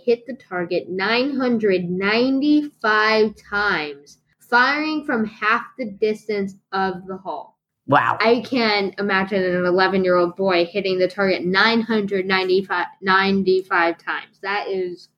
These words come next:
Speaker 2: I'm trying to
Speaker 1: crazy.
Speaker 2: imagine shooting a hundred feet a thousand times.
Speaker 1: That, that's crazy.
Speaker 2: Even though that's impressive,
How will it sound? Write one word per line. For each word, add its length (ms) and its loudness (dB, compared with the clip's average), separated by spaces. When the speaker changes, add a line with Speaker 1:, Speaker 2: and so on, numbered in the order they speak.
Speaker 2:
I'm 180 2
trying 280 2
to 100 4
Speaker 1:
crazy. 100 4
Speaker 2:
imagine 480 2
shooting 400 0
a 60 2
hundred 380 2
feet 280 -2
a 60 -4
thousand 420 0
times. 460 -2
Speaker 1:
That, 480 -2
that's 340 0
crazy. 500 0
Speaker 2:
Even 200 4
though 140 4
that's 200 2
impressive, 580 -2